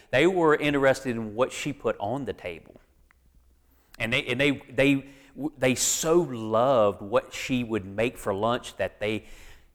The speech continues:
"Do you need help tomorrow?" They wanted to come back. So think about, it can be the most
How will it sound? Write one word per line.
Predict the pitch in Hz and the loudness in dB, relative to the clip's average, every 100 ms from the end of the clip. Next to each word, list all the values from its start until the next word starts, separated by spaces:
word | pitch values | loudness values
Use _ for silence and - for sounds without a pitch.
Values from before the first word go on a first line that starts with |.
| _ | _
"Do | 120 | -6
you | 120 | 0
need | 160 165 | 2 6
help | 185 190 | 6 6
tomorrow?" | 170 147 180 220 262 262 - - _ _ _ _ _ | 2 4 6 6 2 -2 -8 -20 _ _ _ _ _
They | 131 | 4
wanted | 175 196 175 | 6 6 4
to | 143 | 2
come | 143 | -2
back. | 113 156 160 92 - - _ _ _ _ _ _ _ _ _ _ _ _ | 0 0 0 -4 -14 -20 _ _ _ _ _ _ _ _ _ _ _ _
So | - 160 151 127 - - - _ _ - | 2 6 8 6 2 -12 -20 _ _ -18
think | - 160 240 - | 0 2 2 2
about, | 180 123 110 101 - - - - - - _ _ _ _ _ _ _ _ _ | 0 4 6 6 4 -2 -18 -20 -20 -20 _ _ _ _ _ _ _ _ _
it | 175 190 | 0 2
can | 220 170 | 2 0
be | - 185 | 0 2
the | 165 151 | 2 4
most | 143 131 | 4 2